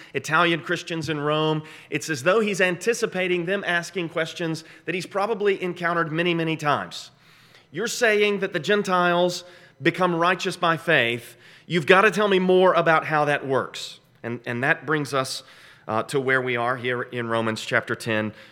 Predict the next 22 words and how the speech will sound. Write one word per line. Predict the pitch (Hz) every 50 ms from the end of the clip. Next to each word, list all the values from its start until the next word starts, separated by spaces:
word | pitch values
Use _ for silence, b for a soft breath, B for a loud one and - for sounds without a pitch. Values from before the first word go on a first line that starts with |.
| B B
verse | - 113 110 107 -
five, | - - 175 160 127 110 101 107 131 165 175 - B B B B B B B
where | 135 147 147 147 143 139 - - -
to | - 156 143
set | - - - 202 196 214 214 -
up | 170 175 175 170 175 - - - -
the | 143 139
righteousness | 131 131 151 165 175 165 - 165 151 - 165 156 143 -
that | - 139
comes | - - 147 147 139
by | - - 135 120 113
faith, | - - 214 220 170 120 120 151 185 - - B B B B B B B B -
Paul | - 175 165 165 160
is | 147 147
first | - - 214 233 226 - -
going | 190 165 151 139
to | 147 139
address | 127 123 131 135 135 135 -
the | - 127
righteousness | 117 117 135 139 139 139 - 147 135 - 143 135 131 -
that's | - 131 123 -
based | - 107 104 131 131 139 135 127 - - - b